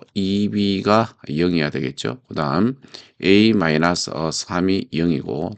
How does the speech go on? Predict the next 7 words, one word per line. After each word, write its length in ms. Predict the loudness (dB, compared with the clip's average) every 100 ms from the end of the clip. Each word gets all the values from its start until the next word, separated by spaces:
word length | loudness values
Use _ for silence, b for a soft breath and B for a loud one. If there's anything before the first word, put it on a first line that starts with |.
| -6
또한 380 | -4 -2 -4
C 460 | -4 -6 -2 0 0
마이너스 560 | 0 0 0 0 -2 -6
일이 380 | -6 -4 -4 -4
영이면 340 | -6 -4 -4 -6
되겠어요. 560 | -8 -8 -8 -8 -10 -14 B B B _ _ _ -2
어, 380 | 2 4 4